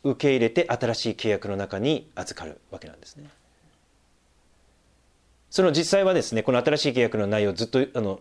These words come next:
続けて、ここに、ここに引用されている以外のところを読んでいくと、そのイスラエルの民が戻ってくるっていうのも書いてあるんですよね。だから必ずしも、その、えっと、何ですか、あの、その、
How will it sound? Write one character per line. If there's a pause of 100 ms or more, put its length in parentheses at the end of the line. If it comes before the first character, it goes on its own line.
(100)
続
け
て、
こ
こ
に、
こ
こ
に
引
用
さ
れ
て
い
る
以
外
の
と
こ
ろ
を
読
ん
で
い
く
と、 (240)
そ
の
イ
ス
ラ
エ
ル
の
民
が
戻
っ
て
く
る
っ
て
い
う
の
も
書
い
て
あ
る
ん
で
す
よ
ね。
だ
か
ら
必
ず
し
も、 (340)
そ
の、 (480)
え
っ
と、
何
で
す
か、
あ
の、 (300)
そ
の、